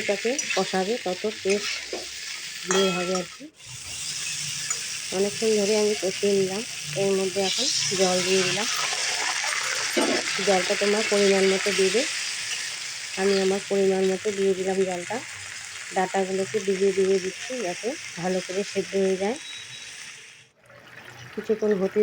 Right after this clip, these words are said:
দিয়ে ফুটতে দিয়েছিলাম, তার মধ্যে চিনি দিয়ে দিলাম স্বাদটাকে বাড়ানোর জন্য। তার মধ্যে গরম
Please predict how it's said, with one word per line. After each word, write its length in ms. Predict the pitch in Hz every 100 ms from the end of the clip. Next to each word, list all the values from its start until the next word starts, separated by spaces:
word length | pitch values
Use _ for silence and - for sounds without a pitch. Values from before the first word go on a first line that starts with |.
| 190
দিয়ে 140 | 214 208
ফুটতে 320 | - - 208 185
দিয়েছিলাম, 460 | 202 196 202 196 226 - -
তার 140 | 196 190
মধ্যে 180 | 190 202 -
চিনি 240 | 220 202 202 190
দিয়ে 160 | 196 190
দিলাম 220 | 190 220 277 - - - - - - - - - -
স্বাদটাকে 500 | 190 - 190 190 220 294 - - 180
বাড়ানোর 400 | 175 185 190 185
জন্য। 160 | 190 208 254 - -
তার 140 | 185 180
মধ্যে 200 | 185 214 302 240
গরম 240 | 180 185